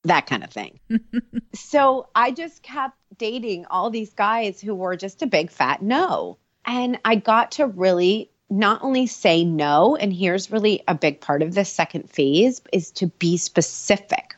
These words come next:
Speaker 1: right? We're specifically planting the lettuce.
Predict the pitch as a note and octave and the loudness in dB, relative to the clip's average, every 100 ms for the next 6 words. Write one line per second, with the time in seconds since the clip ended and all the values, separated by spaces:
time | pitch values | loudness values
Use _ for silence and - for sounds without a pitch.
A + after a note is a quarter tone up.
0 | - C#3 G3+ - D3+ - - F#3+ - - | 0 4 2 0 -8 -8 -10 -10 -12 -2
1 | C4 - B3+ - G3+ F#3 - E3 C#3+ D3 | -2 -2 -6 0 0 0 -4 -6 -6 -4
2 | C#3+ C3+ C#3 C3 A#2+ - - - - | -6 -2 0 2 0 -2 -8 -16 -18